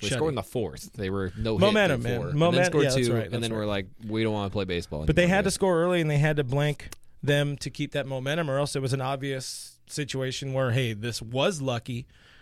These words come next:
Speaker 2: That was a completely lucky situation where they did come back in that eighth. And, uh, yeah, the Braves do have complete control of it.
Speaker 1: You wanna
Speaker 2: That's
Speaker 1: hear my early, early doom and gloom <laughs> prediction?
Speaker 2: <laughs> Oh,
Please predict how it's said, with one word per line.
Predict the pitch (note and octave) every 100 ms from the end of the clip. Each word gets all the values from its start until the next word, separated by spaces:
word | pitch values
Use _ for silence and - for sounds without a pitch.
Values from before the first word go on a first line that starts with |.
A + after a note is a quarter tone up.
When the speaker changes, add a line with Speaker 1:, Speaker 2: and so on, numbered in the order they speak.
| -
Speaker 2:
That | - A2+
was | B2 F3
a | E3
completely | D3+ D3 D3 B2+
lucky | B2+ C3 C3
situation | - B2 - B2+ B2 - B2
where | B2+ A#2+
they | B2
did | A#2+ A#2+
come | C#3 B2+
back | B2 B2
in | A#2+
that | A#2 A2
eighth. | A2+ B2 -
And, | C3+ C#3 C#3 C#3+
uh, | D3+ D3+ D#3
yeah, | C3 A#3
the |
Braves | C3 B2+ C3 A2+
do | D#3
have | G3 A#2+
complete | - A#2+ B2
control | A#2 A#2+ -
of | -
it. | G#2+
Speaker 1:
You |
wanna | A2
Speaker 2:
That's | G#2+
Speaker 1:
hear | A2 G#2+
my | G2+ G2
early, | G2 G2+ G2+ G2 _ -
early | G#2 G#2 G2+ F#2
doom | F2 G#2 G2
and | G2+
gloom | G#2
<laughs> |
prediction? | G2+ A#2 - - - -
Speaker 2:
<laughs> | - - -
Oh, | - - C3+